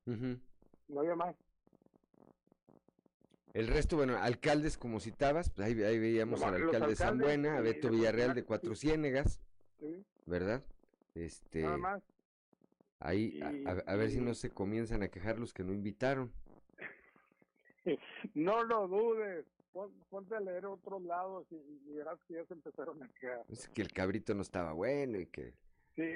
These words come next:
Speaker 1: la barbacoa no
Speaker 2: <laughs>
Speaker 1: estaba bien cocida y que si los hubieran invitado, sí lo hubieran hecho
Speaker 2: La vaca
Speaker 1: bien.
Speaker 2: vie-, era vaca vieja.
Speaker 1: Eh, sí, no mugía bien, ya sabrás.
Speaker 2: Sí, sí.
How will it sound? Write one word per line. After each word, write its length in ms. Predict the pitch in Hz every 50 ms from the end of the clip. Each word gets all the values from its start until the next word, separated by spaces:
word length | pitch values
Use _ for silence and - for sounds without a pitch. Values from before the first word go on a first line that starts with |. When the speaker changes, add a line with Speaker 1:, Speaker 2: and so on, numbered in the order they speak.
| - - -
Speaker 1:
la 100 | - 73
barbacoa 460 | 76 82 80 80 80 82 - - 95
no 80 | 92 90
Speaker 2:
<laughs> 0 |
Speaker 1:
estaba 280 | 85 - 90 87 87
bien 200 | 78 78 78 78
cocida 800 | - - - 69 - - 131 131 135 139 139 139 127 113 101 87 69
y 140 | 64 60 - _ - - - - _ _ _ _ _ _ - _ _
que 100 | - 69
si 140 | - 90
los 180 | 78 76 76 73
hubieran 260 | 87 95 98 95 92 92
invitado, 560 | 90 85 78 82 - - 104 98 101 101 95
sí 140 | - - 92
lo 120 | 90 90
hubieran 320 | 82 85 87 85 85 80 82
hecho 220 | 80 - - 135 135
Speaker 2:
La 80 | 139 139
vaca 260 | 147 151 - - 160
Speaker 1:
bien. 120 | 156 151 151
Speaker 2:
vie-, 160 | 160 160 151 151
era 140 | 147 143 135
vaca 320 | 143 135 135 - - 120
vieja. 800 | 120 117 123 139 170 185 190 185 180 170 - - - 160 160 156
Speaker 1:
Eh, 160 | 147 80 85
sí, 240 | 90 123 135 117 - - 107 - - - - - - -
no 160 | 113 131 135 135
mugía 360 | 117 107 104 104 113 101 95
bien, 640 | 98 120 131 135 131 135 135 120 113 98 73 - - _ _ _ _ _ _ - - _ _
ya 160 | - 135 143
sabrás. 460 | 135 135 123 110 101 98 95 95 90 -
Speaker 2:
Sí, 100 | - -
sí. 60 | -